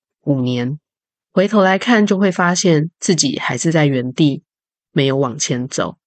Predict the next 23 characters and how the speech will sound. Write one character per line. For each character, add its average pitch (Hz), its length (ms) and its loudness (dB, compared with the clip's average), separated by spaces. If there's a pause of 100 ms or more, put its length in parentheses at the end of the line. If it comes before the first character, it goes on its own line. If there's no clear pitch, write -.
(720)
那 214 260 2
如 196 140 2
果 190 100 2
要 175 160 2
进 214 180 4
行 190 160 2
目 196 140 4
标 185 220 0
设 190 240 0
定， 175 320 -2 (400)
我 147 100 -2
们 123 140 -2
要 160 220 2
设 165 220 -2
定 156 160 0
哪 139 100 -2
个 - 100 -14
方 196 180 0
面 214 180 2
的 180 60 0
目 185 160 0
标 180 220 0
呢？ 175 240 0